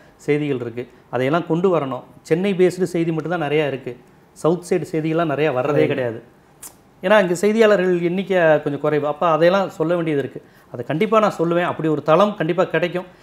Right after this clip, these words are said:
Speaker 1: இல்லைன்னா அப்படி ஒரு தளத்தை நானே உருவாக்கக்கூடிய சூழல் வரும். அதுக்கு எனக்கு பொருள், பொருள் மூலதனம், பொருளாதாரம்லாம் கொஞ்சம் கஷ்டம்தான். அப்படி இல்லைன்னா அப்படி தான் ஏதாவது ஒண்ணு பண்ணணும். அப்படி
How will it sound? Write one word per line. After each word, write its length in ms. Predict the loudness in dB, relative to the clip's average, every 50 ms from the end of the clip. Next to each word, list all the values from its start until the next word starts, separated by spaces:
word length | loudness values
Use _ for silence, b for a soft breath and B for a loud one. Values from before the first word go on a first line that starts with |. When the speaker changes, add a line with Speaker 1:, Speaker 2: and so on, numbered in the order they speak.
| b b b
Speaker 1:
இல்லைன்னா 180 | 4 4 6
அப்படி 280 | 6 6 6 6 6 4
ஒரு 100 | 4 4
தளத்தை 300 | 2 2 2 2 2 2
நானே 320 | 4 2 2 2 0 0
உருவாக்கக்கூடிய 640 | -2 0 2 2 2 0 -2 -6 -4 -2 -2 -2 -2
சூழல் 280 | -4 -4 -4 -2 0
வரும். 200 | 0 0 -2 -2 -6 -10 -8
அதுக்கு 240 | -6 -4 -2 -2 0
எனக்கு 420 | 0 0 0 0 0 -2 -2 B B B B B B _ 0
பொருள், 260 | 2 2 2 2 0 0 -2 -4 -6 -10 -10 -6
பொருள் 240 | -4 -2 -2 -2 -2 -2
மூலதனம், 420 | 0 0 2 2 0 0 -2 -2 -2
பொருளாதாரம்லாம் 580 | -2 0 0 0 2 2 0 2 0 0 0 -2
கொஞ்சம் 180 | -4 -4 -4 -6
கஷ்டம்தான். 400 | -2 -2 0 0 0 0 -4 -6 -10 -20 b b b b b -4
அப்படி 180 | -4 -2 2 4
இல்லைன்னா 280 | 4 6 6 6 4
அப்படி 160 | 4 2 2 2
தான் 180 | 4 4 4 4
ஏதாவது 320 | 6 6 4 4 2 0
ஒண்ணு 120 | 0 0 0 0 -2 -2 -4 -4 -6 -8 -8 -4 -4
பண்ணணும். 320 | -2 0 0 -2 -2 -4 -8 -8 -6
அப்படி 160 | -6 -6 -4